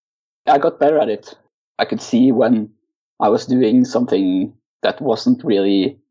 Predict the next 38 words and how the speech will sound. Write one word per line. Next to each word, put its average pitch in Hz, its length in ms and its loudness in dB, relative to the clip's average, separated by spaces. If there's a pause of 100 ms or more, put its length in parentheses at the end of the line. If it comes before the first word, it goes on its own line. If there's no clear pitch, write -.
(120)
good, 123 340 -2 (140)
or, 104 360 0
um, 92 320 -2 (300)
it - 100 -4
was 110 240 -2
really 113 220 0
cumbersome 113 520 -2
to 120 80 -4
do 110 200 -2
in 120 180 0
a, 107 100 0
in 90 200 -2
a 95 360 0 (160)
concatenative 107 380 -4
language. 131 400 -2
But - 160 -2
when 127 120 4
I 117 220 2 (360)
took - 140 -4
a - 40 0
step - 340 -8
back 113 280 0
and 113 280 -4 (180)
looked 117 200 -4
at - 40 -8
the - 80 -14
problem 117 300 -2
again 135 340 -2 (100)
and 120 220 0
kind 120 220 0
of 131 160 -6 (500)
formulated 131 800 0
prob-, - 180 -2
the 123 80 -4
problem 123 340 -4
in 104 380 -2 (220)
different - 260 0
terms - 440 0